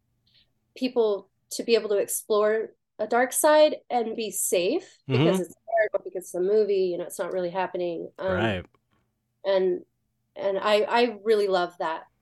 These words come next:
Speaker 1: about, like, your work is very dark, uh, but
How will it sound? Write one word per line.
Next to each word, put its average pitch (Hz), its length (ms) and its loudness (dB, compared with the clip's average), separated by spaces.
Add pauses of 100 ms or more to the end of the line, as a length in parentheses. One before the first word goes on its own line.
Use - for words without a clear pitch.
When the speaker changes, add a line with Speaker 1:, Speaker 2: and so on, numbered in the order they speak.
(180)
Speaker 1:
about, 165 480 -4
like, 165 340 -8 (260)
your 214 220 2
work 202 300 4
is 196 300 -6 (140)
very 202 260 2
dark, 196 380 0 (120)
uh, 190 140 -4 (120)
but 190 200 0